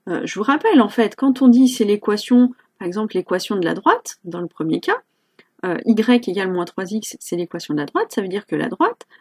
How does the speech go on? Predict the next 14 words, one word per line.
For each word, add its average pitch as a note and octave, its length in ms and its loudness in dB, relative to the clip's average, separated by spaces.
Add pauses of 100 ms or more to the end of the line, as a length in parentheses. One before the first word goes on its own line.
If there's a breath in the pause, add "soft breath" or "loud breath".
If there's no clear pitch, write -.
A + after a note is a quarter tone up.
(160 soft breath)
en E3+ 100 -2
fait, A#4 260 -2
c'est - 200 -2
l'ensemble A#3+ 560 4
de G3+ 120 2
tous - 240 4
les B3+ 240 6
x, A#3+ 300 4
y E3+ 120 -2 (1700)
de F#3 240 2
R D#3+ 140 -4
deux, D4+ 180 2 (800)
tels A3+ 260 6
que - 140 0